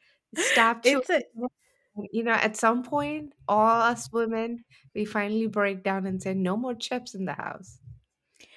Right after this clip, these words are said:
Speaker 2: Okay, so I have a version of that in my house
Speaker 1: <laughs>
Speaker 2: that
Speaker 1: Yeah.
Speaker 2: honestly, when I hear it happen, I, like, a s-, I, I feel a tingle run down my spine, and it's not, like,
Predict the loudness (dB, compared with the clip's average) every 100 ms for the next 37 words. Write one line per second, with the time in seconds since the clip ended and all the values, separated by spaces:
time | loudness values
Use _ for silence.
0 | -20 -20 _ -12 -6 -6 -6 0 2 4
1 | 2 2 -2 -4 -4 -2 -4 -2 0 0
2 | -2 _ _ _ _ -10 -2 0 2 0
3 | -2 -6 -4 0 4 4 2 _ _ 2
4 | 4 6 2 0 0 0 2 0 -2 -2
5 | 0 0 -2 _ _ -10 -6 -6 0 0
6 | 0 -6 _ -10 -10 _ -4 -4 -6 _
7 | _ -4 -4 -4 -12 -14 -6 -6 -2 -4
8 | -4 -14 -2 0 0 -2 -8 -20 -20 -10
9 | -2 -2 0 0 0 4 4 4 2 4
10 | 2 2 -4 -4 0 2 2 0 -2 -4
11 | -4 -2 -2 0 -2 -4